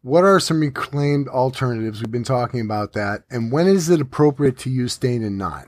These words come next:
And my answer was, don't try and match,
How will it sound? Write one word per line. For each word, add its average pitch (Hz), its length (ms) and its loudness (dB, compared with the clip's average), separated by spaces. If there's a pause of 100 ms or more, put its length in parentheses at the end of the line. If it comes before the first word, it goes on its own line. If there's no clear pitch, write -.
And 107 160 -8
my 131 160 2
answer 143 340 2
was, 120 560 2 (1500)
don't 135 280 4
try 139 280 2
and 123 140 2
match, 117 460 -2